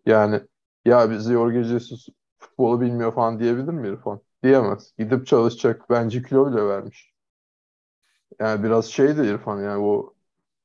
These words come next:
e, Ankara'dan İstanbul'a geldiğinde bayağı koşan, hatta cılız denilebilecek.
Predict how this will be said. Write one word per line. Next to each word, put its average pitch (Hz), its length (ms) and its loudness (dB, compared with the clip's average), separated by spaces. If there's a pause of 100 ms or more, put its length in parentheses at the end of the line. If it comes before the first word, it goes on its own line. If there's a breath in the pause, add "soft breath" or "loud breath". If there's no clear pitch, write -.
(280)
e, - 60 -8 (760)
Ankara'dan 113 840 -2
İstanbul'a 113 540 -2
geldiğinde 110 520 -2
bayağı 110 400 0 (140)
koşan, 117 540 -4 (1080)
hatta 110 380 -6
cılız 117 480 -2
denilebilecek. 107 760 -4